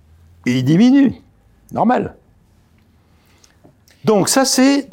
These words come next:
le plus ancien thermomètre du monde. Alors, ça n'est que un thermomètre, mais depuis maintenant une centaine d'années, cent vingt ans,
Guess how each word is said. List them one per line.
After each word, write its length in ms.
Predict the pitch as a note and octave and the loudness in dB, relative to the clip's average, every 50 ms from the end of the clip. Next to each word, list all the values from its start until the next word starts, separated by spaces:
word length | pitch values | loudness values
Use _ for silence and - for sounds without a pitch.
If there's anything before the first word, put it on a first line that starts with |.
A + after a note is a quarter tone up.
| _ _ | _ _
le 280 | E3 F#3 A#3+ C#4+ C4 | 0 2 2 2 2
plus 180 | C4+ - G#3+ F3+ | 0 -2 -2 -2
ancien 260 | F#3+ F3 - A#3+ A#3 | -2 -2 0 -2 -2
thermomètre 420 | - G3 D3+ D3+ F#3 G#3 G3 D#3+ C#3+ | 0 0 0 0 0 0 -2 -2 -2
du 80 | C#3 | -4
monde. 180 | B2+ G#2 E2 - - | -4 -4 -6 -8 -10
Alors, 120 | - - | -12 -12
ça 140 | - - A#2 | -8 -4 -2
n'est 140 | B2 G3 A#3 | -2 -2 -2
que 260 | A#3 - C#3 B2 - - _ - | -2 -2 -4 -4 -4 -8 _ -2
un 220 | G3 E3+ - - - - _ _ _ - | -2 -2 -2 -4 -10 -20 _ _ _ -6
thermomètre, 640 | G#2+ F#2+ F2+ F#2+ G#2+ D3 G#3+ C#4+ C#4 - - - _ _ _ _ _ _ _ _ - - - _ _ | -6 -6 -4 -4 -2 -2 -2 -2 -4 -8 -16 -20 _ _ _ _ _ _ _ _ -20 -20 -20 _ _
mais 540 | - D3 F3 F#3 F3 D#3 C#3 A2+ F#2 - - - - - - - | -4 -2 0 2 2 2 0 -2 -4 -8 -14 -20 -20 -20 -20 -16
depuis 800 | A#2 A2 D3+ E3+ - - - D3+ D#3 E3 E3 D#3 D3 B2+ A#2+ A2+ | -6 -2 -2 -2 -2 -4 -10 -8 -6 -4 -2 -2 0 -2 -2 -4
maintenant 680 | F#2+ G#2 B2 B2 A#2+ - - C3 C3 B2+ B2+ A#2+ G#2+ G2 | -4 -4 -6 -6 -6 -6 -6 -4 -2 -2 -2 -2 -2 -4
une 120 | F#2 F2+ | -6 -10
centaine 440 | - - G#2+ F2+ - A#2 G2 G2 E2+ | -6 -6 -6 -6 -4 -4 -4 -4 -4
d'années, 480 | D#2+ - D2+ F#2 B2 D3+ F3 G3+ F#3 E3 | -6 -6 -6 -4 -4 -4 -4 -4 -6 -10
cent 220 | - - - G2 F2 | -16 -12 -12 -10 -8
vingt 280 | F2 F#2+ F#2+ - - | -8 -10 -10 -6 -4
ans, 300 | F#3 A3 B3 A#3+ A#3+ - | -4 -2 -2 -4 -6 -8